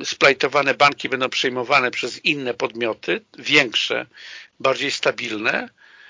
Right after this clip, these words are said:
e, ale tylko doraźnie, bo w-, zaraz się okaże na kolejnym etapie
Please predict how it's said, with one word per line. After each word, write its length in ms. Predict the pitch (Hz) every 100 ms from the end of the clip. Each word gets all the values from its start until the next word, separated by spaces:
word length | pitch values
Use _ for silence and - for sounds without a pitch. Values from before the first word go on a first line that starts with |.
| - - _
e, 680 | 160 180 185 202 220 214 240
ale 220 | 226 240
tylko 380 | - 247 - 233
doraźnie, 580 | 269 285 285 - 240 196
bo 220 | 220 208
w-, 360 | 165 214 196
zaraz 400 | 175 170 185 185
się 180 | - 208
okaże 440 | 170 - 175 160 175
na 140 | 147
kolejnym 500 | - 160 139 139 135
etapie 680 | 123 131 123 - 131 135